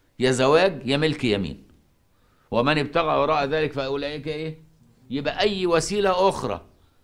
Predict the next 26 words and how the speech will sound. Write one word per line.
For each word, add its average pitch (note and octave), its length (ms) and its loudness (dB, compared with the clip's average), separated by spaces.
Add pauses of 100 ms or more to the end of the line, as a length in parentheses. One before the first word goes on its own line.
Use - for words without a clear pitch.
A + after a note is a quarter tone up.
(540)
واخد G#2+ 280 -2
بالك؟ C#3 420 0
واحد C3 320 0
ده، A#2 140 0
ده A#2+ 160 2
بيعملوا B2+ 400 0
دلوقتي، C#3+ 560 0 (300)
آه، G2 160 -2
حاجات B2+ 400 0
كده D3 280 2
صناعية C3+ 600 2 (720)
عشان G#2 280 -2
يقضي C3 320 0
حاجته، C3+ 420 -4 (720)
واخد F#2+ 260 -8
بالك؟ A#2+ 420 0 (420)
للمرأة B2+ 560 2
وللرجل A#2+ 560 0
وبتاع، A2+ 320 0
لدرجة B2 500 -2
إن A#2 60 -4
في - 160 -6
حاجة C3 140 -4
اسمها C3 200 -2
sex - 240 -2
شوب. - 500 -2